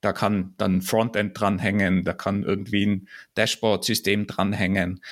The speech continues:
Also es kann dann alles Mögliche sein, aber es, im Prinzip geht's mal um die Data Pipeline. Wie würde man sowas bauen? Und wie gesagt, das trifft man wahrscheinlich im echten Leben ganz oft an. Ihr arbeitet alle mit A P Is, man muss irgendwo Daten ziehen,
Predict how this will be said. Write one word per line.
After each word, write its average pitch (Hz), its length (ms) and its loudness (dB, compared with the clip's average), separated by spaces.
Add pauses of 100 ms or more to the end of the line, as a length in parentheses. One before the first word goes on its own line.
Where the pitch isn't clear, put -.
(120)
Also 95 180 0
es 92 120 -2
kann 123 140 0
dann 104 120 2
alles 107 260 0
Mögliche 104 380 -2
sein, 98 260 0
aber 98 120 -4
es, 95 120 -4
im 101 200 -6
Prinzip 131 360 -2
geht's 117 220 0
mal 110 140 0
um 101 100 0
die 95 120 -4
Data 92 260 0
Pipeline. 95 540 -2 (280)
Wie 110 160 2
würde 110 180 0
man 95 160 -2
sowas 95 280 -2
bauen? 127 340 2
Und 117 160 -6
wie 123 80 2
gesagt, 120 480 -2 (280)
das - 120 -14
trifft 131 300 -2
man 120 120 -2
wahrscheinlich 107 400 0
im 98 220 0
echten - 340 -4
Leben 104 300 2
ganz 98 220 -2
oft - 260 -2
an. 107 240 0
Ihr 90 180 0
arbeitet 98 360 0
alle 101 180 2
mit 107 240 -2
A 95 60 2
P 76 200 -4 (160)
Is, 107 200 0
man 101 100 0
muss 104 180 -2
irgendwo 95 260 0
Daten 101 380 0
ziehen, 110 380 2